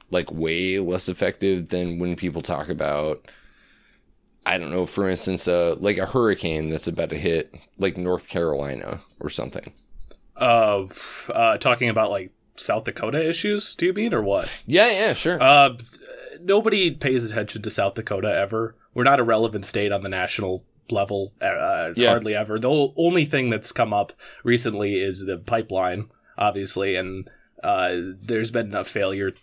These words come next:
Speaker 2: not a failure on the part of activists, but mainly the fact that nobody cares about the activists and what's trying to be accomplished. Nothing's gonna change with that. It's gonna be finished. It's gonna co-, be completed, and it's gonna screw a lot of people over.
Speaker 1: Right.
Speaker 2: That's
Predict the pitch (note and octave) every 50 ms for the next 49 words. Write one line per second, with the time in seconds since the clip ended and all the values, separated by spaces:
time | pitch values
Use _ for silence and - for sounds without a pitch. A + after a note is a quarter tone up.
0 | _ _ _ - D3+ D#3 C#3 A2 G#2 G#2+ - - A2+ G#2+ A2 A2 G#2 G2 G2 F#2+
1 | F#2+ F2+ - G#2+ G2 G2 F#2 F#2 F#2 - - G2 F2 F#2 F2+ E2 - - - -
2 | F2 D#2 - G2 F#2+ - - A#2 A2 A2 A#2 B2 A#2+ A2+ A2+ G#2 G2+ - A2+ G#2
3 | G2+ - G#2+ F#2+ G#2 G#2+ G#2 - G2+ - - - G2+ A2 B2+ A#2 G2 F#2 F#2+ F#2+
4 | F2 G2 F#2+ F#2 F#2 F2 - - - G2+ F#2 F#2 G2 - - G#2 F2+ G2 F2+ -
5 | - - G2+ G2 G2 F#2+ F#2 - - - G#2+ G2 F#2+ F#2 F#2+ F#2+ F#2+ F2+ - -
6 | G#2 G2+ - G2 F#2 - - C3 C3 - F#3 C3+ A2+ - A2 G2 F2+ - - -
7 | F#2+ G#2 G#2+ G#2 F#2+ - - F#2 F#2 F#2+ F#2+ - - - - - - A#2+ C3 F#3
8 | - D#3+ A#2 G#2 - - G#2 G#2 F#2+ - - G#2 F#2+ - B2 A#2 A2+ A2 G#2+ F2+
9 | - G#2 G2 - - F#2 E2 - G2 G2 G2 G2 F2+ F2 F#2 F2+ F#2 F2 - -
10 | G#2+ G2 - - - G2+ G2+ F#2+ F2+ F#2 F2+ F#2 F#2+ - - - - E2+ F#2 F#2+
11 | G2+ G#2 G2 - F2+ G2+ - - _ - - - G2 G2+ G2 G2 G2+ - - -
12 | A#2 C3+ C#3+ D3+ D3 - -